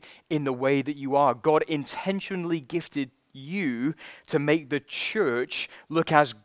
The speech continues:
glorious as it really is. You remember how Jesus put this in the parable of the talents? When Jesus said, "It will be like a man going on a journey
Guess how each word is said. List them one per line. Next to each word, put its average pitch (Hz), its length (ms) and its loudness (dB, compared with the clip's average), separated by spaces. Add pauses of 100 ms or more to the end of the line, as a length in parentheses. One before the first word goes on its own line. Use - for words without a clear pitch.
glorious 156 1040 2 (200)
as 147 220 6
it 151 140 -2
really 160 840 0
is. - 580 -8 (1400)
You - 80 -12
remember 175 240 0
how 170 160 2
Jesus 165 400 -4
put 156 180 -8
this 165 200 -4
in 156 80 -8
the 135 80 -4
parable 151 580 -2 (540)
of 127 100 -2
the 135 100 -4
talents? - 760 -4 (1120)
When 131 160 -8
Jesus 151 340 -2
said, 147 220 2
"It 151 100 0
will 143 120 -2
be 156 260 2
like 143 240 4
a 139 40 -2
man 147 360 2
going 147 320 0
on 147 140 0
a 147 40 0
journey 143 560 -4